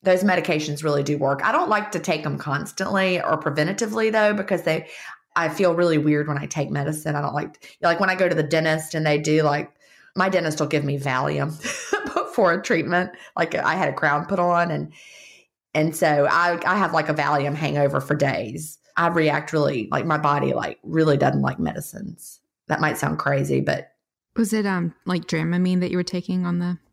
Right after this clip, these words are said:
Speaker 1: Yeah, I think the one I took was called Bonine. I'm not sure how similar they are,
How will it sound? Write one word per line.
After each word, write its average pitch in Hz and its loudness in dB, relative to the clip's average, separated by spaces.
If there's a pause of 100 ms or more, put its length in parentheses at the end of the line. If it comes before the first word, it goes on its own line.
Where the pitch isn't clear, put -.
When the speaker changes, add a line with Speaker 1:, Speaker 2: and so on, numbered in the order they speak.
(160)
Speaker 1:
Yeah, 285 4
I 233 0
think 247 -2
the 214 0
one 202 2
I 185 0
took 202 -6
was 180 -4
called 147 -4
Bonine. 185 0
I'm 165 0
not 156 -2
sure 165 0
how 165 2
similar 160 -2
they 170 0
are, 170 -2